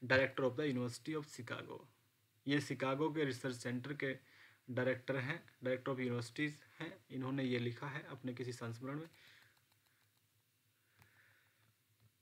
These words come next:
इनका रिसर्च सेंटर जिसके ये डायरेक्टर है वो कहाँ है? लक्सर में। और जो लक्सर पहले कहाँ हुआ करता था? थीब्स में। थीब्स क्या थी? इनकी पहली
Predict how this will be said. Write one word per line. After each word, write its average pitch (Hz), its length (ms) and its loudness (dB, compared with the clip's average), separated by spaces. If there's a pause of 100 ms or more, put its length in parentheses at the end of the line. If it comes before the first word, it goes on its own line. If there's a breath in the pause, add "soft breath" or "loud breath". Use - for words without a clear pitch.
(1700 soft breath)
इनका 160 260 -2
रिसर्च 139 340 -4
सेंटर 131 380 -2
जिसके 131 420 0
ये 127 60 6
डायरेक्टर 117 480 0
है 143 160 -2
वो 139 140 2
कहाँ 123 280 -2
है? 139 120 -2
लक्सर 117 380 0
में। 160 220 -2
और 135 180 -4
जो 131 100 0
लक्सर 127 320 0
पहले 123 320 0
कहाँ 120 240 -2
हुआ 123 200 -4
करता 147 260 -6
था? 175 80 0
थीब्स 117 500 -4
में। 123 180 -6
थीब्स 139 300 0
क्या 131 200 0
थी? 180 160 -4
इनकी 127 300 2
पहली 127 440 2